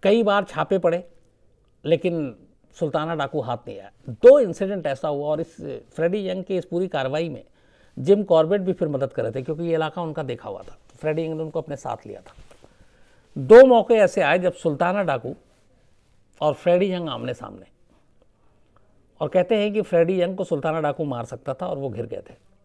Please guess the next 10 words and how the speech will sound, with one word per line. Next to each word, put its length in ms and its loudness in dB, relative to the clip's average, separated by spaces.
लेकिन 240 -4
सुल्ताना 420 -4
डाकू 280 -6
ने 160 -10
बख्श 380 -8
दिया, 240 -20
जान 240 -6
नहीं 160 -12
ली। 160 -20
सेम 420 -2